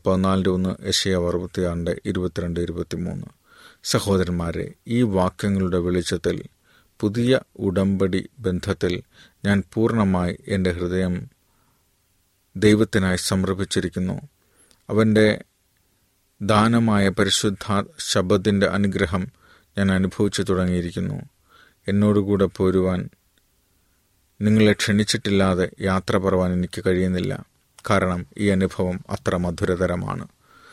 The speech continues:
സമ്പൂർണ്ണമായ സമർപ്പണത്തോടെ നിങ്ങൾ എന്നോടുകൂടെ ചേർന്ന് ലോകസുവിശേഷീകരണത്തിൽ യോജിച്ച് പ്രവർത്തിക്കാം.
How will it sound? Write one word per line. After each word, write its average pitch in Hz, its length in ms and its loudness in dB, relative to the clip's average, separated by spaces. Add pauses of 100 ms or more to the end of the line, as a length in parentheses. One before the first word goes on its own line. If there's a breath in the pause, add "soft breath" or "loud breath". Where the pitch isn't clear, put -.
(200 soft breath)
സമ്പൂർണ്ണമായ 113 720 6
സമർപ്പണത്തോടെ 101 920 2 (180)
നിങ്ങൾ 95 380 4
എന്നോടുകൂടെ 95 540 2
ചേർന്ന് 90 440 0 (560 soft breath)
ലോകസുവിശേഷീകരണത്തിൽ 98 1300 2
യോജിച്ച് 92 460 0
പ്രവർത്തിക്കാം. 92 680 -4